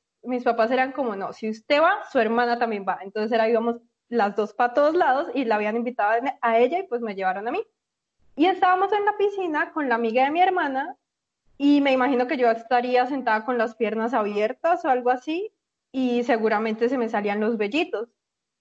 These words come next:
Y la amiga de mi hermana, <laughs> que era una niña como de nueve, diez años, me dijo como, "¿Usted no se depila?". Y yo como, "What?".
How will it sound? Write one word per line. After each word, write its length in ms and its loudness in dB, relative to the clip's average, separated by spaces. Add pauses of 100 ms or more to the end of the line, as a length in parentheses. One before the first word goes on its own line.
(120)
Y 140 0
la 100 4
amiga 260 4
de 80 4
mi 80 0
hermana, 600 2
<laughs> 40 -20
que 100 -10
era 140 0
una 180 2
niña 360 -2
como 220 0
de 200 -2
nueve, 540 2
diez 240 -4
años, 380 -4 (580)
me 160 2
dijo 240 2
como, 480 2
"¿Usted 360 0
no 100 -2
se 120 2
depila?". 560 0 (120)
Y 140 -4
yo 220 -4
como, 440 -6
"What?". 200 -6